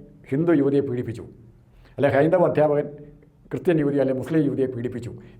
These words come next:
ആരെങ്കിലും ഒരു പീഡന കേസ് എല്ലാ വിഭാഗത്തിൽപ്പെട്ട, എല്ലാ, പല സ്ഥലത്തും പല കോടതികളിലായി പലതരത്തിലുള്ള പ്രതികൾ ഉണ്ടാകുന്നുണ്ട്. എല്ലാ വിഭാഗത്തിൽപ്പെട്ട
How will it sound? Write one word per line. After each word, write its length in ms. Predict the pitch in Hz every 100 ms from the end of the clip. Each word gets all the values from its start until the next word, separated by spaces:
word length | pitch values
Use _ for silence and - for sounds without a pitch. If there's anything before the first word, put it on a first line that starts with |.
| 117
ആരെങ്കിലും 340 | 180 190 180 165
ഒരു 80 | 156
പീഡന 240 | 131 160 170
കേസ് 180 | 156 143 139
എല്ലാ 220 | 139 165 165
വിഭാഗത്തിൽപ്പെട്ട, 520 | 147 135 139 139 131 127
എല്ലാ, 160 | 117 143 143
പല 140 | 120 -
സ്ഥലത്തും 300 | 123 123 139
പല 80 | 117 113
കോടതികളിലായി 600 | 110 131 131 127 113 104 - - - - -
പലതരത്തിലുള്ള 640 | 156 156 151 156 156 156
പ്രതികൾ 220 | 135 139 139
ഉണ്ടാകുന്നുണ്ട്. 380 | 123 120 101 - - - -
എല്ലാ 160 | 123 175 180
വിഭാഗത്തിൽപ്പെട്ട 500 | 165 160 156 151